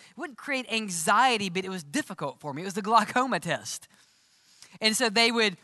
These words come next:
they would ask you to put your face in this machine, right, which is normal, uh,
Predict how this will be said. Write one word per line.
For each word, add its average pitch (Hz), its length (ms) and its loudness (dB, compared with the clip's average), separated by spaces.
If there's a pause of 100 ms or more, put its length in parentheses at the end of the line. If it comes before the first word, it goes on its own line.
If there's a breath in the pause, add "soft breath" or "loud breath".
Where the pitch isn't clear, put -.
(160 loud breath)
they 208 120 0
would 208 100 -2
ask 233 260 2
you 233 60 -4
to 196 60 -4
put 196 180 -6
your 196 100 0
face 233 560 0
in 202 140 -4
this 190 160 -4
machine, 175 500 -4
right, 165 160 -4
which 180 160 -10
is 170 100 -8
normal, 175 460 0
uh, 156 60 -4